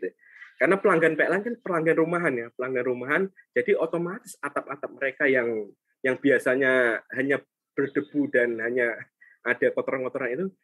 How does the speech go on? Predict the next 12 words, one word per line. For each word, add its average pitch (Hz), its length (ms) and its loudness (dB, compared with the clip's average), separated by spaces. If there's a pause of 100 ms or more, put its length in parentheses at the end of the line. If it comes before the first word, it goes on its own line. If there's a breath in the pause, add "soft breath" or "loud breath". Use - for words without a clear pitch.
(100)
kita 190 240 -4
taruh 165 320 -4
P - 160 0
L 123 160 -2
T - 80 0
S - 160 -6
di - 160 0
atasnya, 156 480 -2
bisa 131 240 -4
menghasilkan 147 400 0
listrik 147 320 -4
ya. 95 160 -4